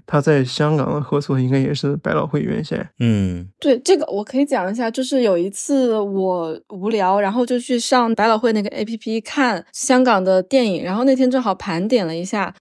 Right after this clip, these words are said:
Speaker 3: 当时就是有N T Live，然后还有一些什么大师的一个系列，比如说诺兰什么蝙蝠侠一堆，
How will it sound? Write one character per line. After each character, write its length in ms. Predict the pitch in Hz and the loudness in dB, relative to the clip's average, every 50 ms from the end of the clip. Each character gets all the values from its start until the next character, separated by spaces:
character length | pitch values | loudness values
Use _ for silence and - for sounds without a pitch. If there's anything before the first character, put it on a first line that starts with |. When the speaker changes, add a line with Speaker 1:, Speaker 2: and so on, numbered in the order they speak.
| _ _ _ | _ _ _
Speaker 3:
当 160 | - 226 233 | -2 0 0
时 160 | 233 - 190 175 | 0 -2 -2 -2
就 120 | - 220 | -2 -4
是 120 | 220 220 202 | 0 2 4
有 120 | 185 160 | 4 4
N 220 | - 180 190 196 | 4 2 0 0
T 160 | 196 - 202 190 | 0 -2 -2 0
Live， 280 | 202 202 180 165 - - | 2 2 2 0 -2 -4
然 140 | 170 175 | -6 -4
后 120 | 190 196 202 | -2 -2 -2
还 140 | 196 185 190 | 0 0 2
有 140 | 190 180 | 2 2
一 80 | 175 185 | 2 0
些 220 | 190 - 196 190 | -2 -2 -2 -2
什 100 | 185 180 | -2 -2
么 80 | 175 170 170 | -4 -6 -2
大 200 | - 202 190 190 | 0 0 0 0
师 240 | 196 - - 190 185 | 0 -2 -2 -2 2
的 200 | 175 185 170 165 | 2 2 2 2
一 80 | 165 | 0
个 80 | 160 190 | -2 -2
系 180 | 190 - 220 | -2 -2 -2
列， 220 | 196 190 190 180 170 | 0 2 2 2 2
比 180 | 170 - 170 | 0 -2 -4
如 80 | 165 165 | -4 -4
说 200 | 185 - 190 185 | -2 -2 -2 -2
诺 240 | 190 202 196 180 170 | 0 0 0 0 0
兰 280 | 165 156 156 165 175 | 0 0 0 -2 -2
什 100 | 190 - | -4 -4
么 60 | 185 165 | -6 -4
蝙 220 | - 185 185 190 | -2 -2 -2 -2
蝠 100 | - 170 | -2 -6
侠 300 | 170 - 170 156 156 156 | -6 -4 -2 -2 -2 -2
一 100 | 165 175 | -2 -4
堆， 400 | 170 - - 170 165 165 165 | -4 -2 2 2 4 4 2